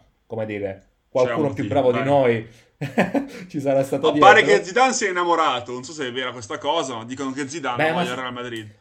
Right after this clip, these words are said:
Speaker 2: Dicono.
Speaker 1: ma lo sai, quando poi trovi un giocatore così francese, che esce comunque sia da un, eh, come dire, da un bel campionato, in generale ha fatto il suo nella Liga one, eh, cioè perché no, ci poteva anche stare in un Real che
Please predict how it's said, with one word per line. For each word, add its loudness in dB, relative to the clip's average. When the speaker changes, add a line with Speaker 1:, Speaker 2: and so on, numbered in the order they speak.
Speaker 2:
Dicono. -8
Speaker 1:
ma -6
lo -2
sai, -2
quando -4
poi -6
trovi -4
un -10
giocatore -4
così -8
francese, -4
che -4
esce -8
comunque -8
sia -6
da -2
un, -4
eh, -8
come -8
dire, -2
da 0
un -2
bel 0
campionato, -4
in -2
generale -2
ha -10
fatto -2
il -4
suo -4
nella -2
Liga -2
one, -6
eh, -8
cioè -4
perché -2
no, -4
ci -20
poteva -2
anche -4
stare -2
in -6
un -6
Real 0
che -6